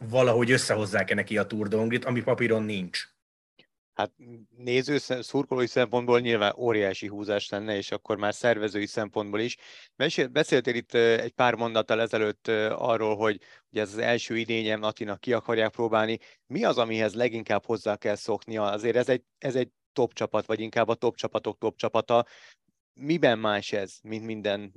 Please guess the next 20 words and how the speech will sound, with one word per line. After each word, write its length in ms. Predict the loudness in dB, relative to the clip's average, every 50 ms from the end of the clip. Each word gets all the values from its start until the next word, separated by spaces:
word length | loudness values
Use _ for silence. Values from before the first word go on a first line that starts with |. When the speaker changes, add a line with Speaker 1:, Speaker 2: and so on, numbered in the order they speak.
| -14
Speaker 2:
össz-, 240 | -12 -12 -12 -10 -10
mint 160 | -10 -4 -2
az 100 | -2 0 0
összes 300 | -2 0 -2 -4 -4 -2
többi 260 | -4 -6 -4 -4 -4
másik 380 | -4 -4 -4 -4 -6 -10 -14
csapat? 420 | -10 -10 -8 -8 -8 -10 -10 -12 -18 _ _ _ _ _ _ _ _ _ _ _ _ _ _ _ _
Speaker 1:
Szerintem 500 | _ -2 -2 0 0 0 2 4 4 4
majd 220 | 6 6 4 4 2 0
ő 160 | 0 2 2
is, 220 | 2 2 2 0 0
meg 120 | 0 0
én 180 | 2 4 4 4
is 320 | 2 0 -2 -4 -10 -16 _ _ _ _ _ _
mondjuk 440 | _ -2 0 2 2 2 0 2 4
olyan 580 | 6 8 8 8 8 6 4 0 -2 -8 _ _ _ _ _ _ _ _ _ _
két 260 | _ 4 4 4 4 2
hónap 320 | 2 2 4 4 2 2
múlva 260 | 2 2 4 4 4
tudunk, 480 | 2 0 -2 -2 -2 -2 -2 -4 -8